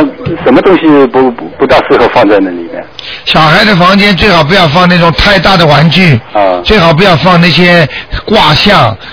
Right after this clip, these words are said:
Speaker 2: 最好不要放那些过世的艺人。
Speaker 1: 嗯。
Speaker 2: 很多人喜欢放那个Marilyn Monroe，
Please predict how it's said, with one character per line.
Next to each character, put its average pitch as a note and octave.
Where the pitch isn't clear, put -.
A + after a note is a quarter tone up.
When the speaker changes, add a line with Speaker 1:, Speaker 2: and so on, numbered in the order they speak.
Speaker 2:
最 A3
好 E3+
不 D3+
要 F#3+
放 F#3+
那 F#3
些 F#3
过 A#3
世 G3+
的 F3
艺 G#3
人。 D3+
Speaker 1:
嗯。 F#2+
Speaker 2:
很 E3+
多 A3
人 G#3
喜 -
欢 F#3
放 G3
那 F#3+
个 F3
Marilyn F#3
Monroe， F#3